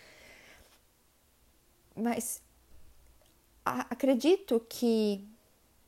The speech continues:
v-, vamos falar de uma parcela da população, que aí já ca-, acaba sendo uma questão um pouco privilegiada,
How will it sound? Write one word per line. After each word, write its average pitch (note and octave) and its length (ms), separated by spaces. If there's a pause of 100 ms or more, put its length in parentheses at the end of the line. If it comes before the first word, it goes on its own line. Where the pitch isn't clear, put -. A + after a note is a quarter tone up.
(260)
v-, G#3 240
vamos A#3+ 240
falar B3+ 200
de A3 320
uma A#3+ 100
parcela B3 380
da C4+ 100
população, G3+ 720 (160)
que - 160
aí F#3+ 300
já G3 160
ca-, - 140
acaba G3+ 260
sendo F#3+ 320 (480)
uma A3 300
questão F3+ 320
um F#3 80
pouco - 260
privilegiada, G3+ 800